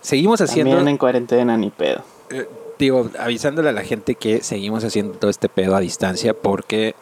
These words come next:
Speaker 1: seguimos con, con la evidente situación que ya tenemos más de un mes que está sucediendo y sin alcohol.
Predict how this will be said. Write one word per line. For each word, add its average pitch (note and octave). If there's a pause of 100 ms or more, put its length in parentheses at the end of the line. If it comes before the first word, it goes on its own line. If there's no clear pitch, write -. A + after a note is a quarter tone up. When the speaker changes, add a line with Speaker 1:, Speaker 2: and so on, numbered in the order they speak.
(100)
Speaker 1:
seguimos F2+
con, - (880)
con A#2+
la A#2
evidente A#2+
situación A2
que G2
ya G2
tenemos G2+
más G2
de G2
un F#2+
mes F#2
que -
está -
sucediendo C3 (800)
y A2+
sin G#2+
alcohol. C3